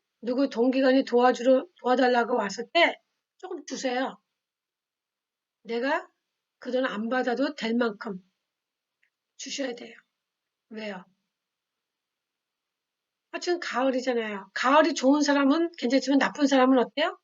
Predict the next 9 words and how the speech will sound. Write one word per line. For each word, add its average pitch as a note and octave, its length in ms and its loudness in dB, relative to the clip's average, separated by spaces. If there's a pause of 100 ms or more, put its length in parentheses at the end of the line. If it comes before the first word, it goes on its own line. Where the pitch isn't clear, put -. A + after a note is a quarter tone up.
(580)
가을을 C4+ 500 -4
피할 E4+ 200 -2
수는 D4+ 300 -8
없어요. A#3 320 -14 (2500)
그렇듯이, C4 800 -2 (520)
어, A3+ 40 -20 (460)
우리, A#3 420 -8 (460)
어, A3 40 -18 (1000)
조국이라는 A#3 1000 -4